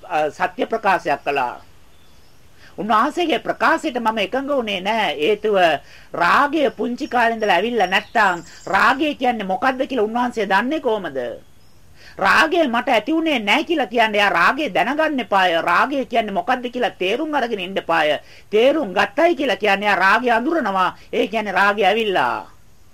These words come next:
රාගය මට ආවේ නෑ කියලා කියන්න නම්, එයා රාගය නිවැරදි ලෙස එයා සිතුවිලි වලින් ස්පර්ශ කරලා තියෙන්න ඕනේ. ඒක ඇඟීම් වලින් තේරුම් අරගෙන තියෙන්න ඕනේ.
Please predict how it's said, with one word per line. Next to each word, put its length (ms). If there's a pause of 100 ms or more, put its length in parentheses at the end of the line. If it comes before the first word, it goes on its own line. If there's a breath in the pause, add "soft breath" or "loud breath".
(880 soft breath)
රාගය 500
මට 200
ආවේ 360
නෑ 240
කියලා 240
කියන්න 320
නම්, 220 (180 loud breath)
එයා 260
රාගය 520
නිවැරදි 540
ලෙස 160
එයා 680
සිතුවිලි 440
වලින් 280
ස්පර්ශ 400
කරලා 240
තියෙන්න 320
ඕනේ. 320 (180 loud breath)
ඒක 240
ඇඟීම් 520
වලින් 240
තේරුම් 340
අරගෙන 360
තියෙන්න 300
ඕනේ. 320